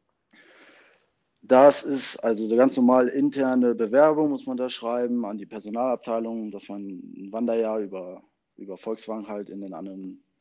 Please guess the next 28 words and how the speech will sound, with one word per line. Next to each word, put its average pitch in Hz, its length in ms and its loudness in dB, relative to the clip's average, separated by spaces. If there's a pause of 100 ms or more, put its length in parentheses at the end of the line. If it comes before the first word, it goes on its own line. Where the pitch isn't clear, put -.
(160)
Volkswagen-Standort 110 1300 -4 (180)
machen 107 300 -8
möchte. 104 460 -8 (920)
Und 113 380 4
dann 110 140 0
wird 110 140 -4
halt 104 140 -4
so 101 60 -8
ein 101 80 -6
kleines 101 380 -8
Gespräch - 460 -4
halt 110 120 -2
geführt, 113 360 -4
ob 98 100 -8
man 98 140 -10
dafür 95 240 -10
geeignet 104 480 -4
ist, 107 240 -10
wie 98 80 -12
das - 180 -12
ist - 180 -18
mit, - 400 -18
äh, 85 200 -16
H 101 180 -4
M 101 160 -2
W 104 140 -2
und, 98 400 -8
äh, 95 360 -8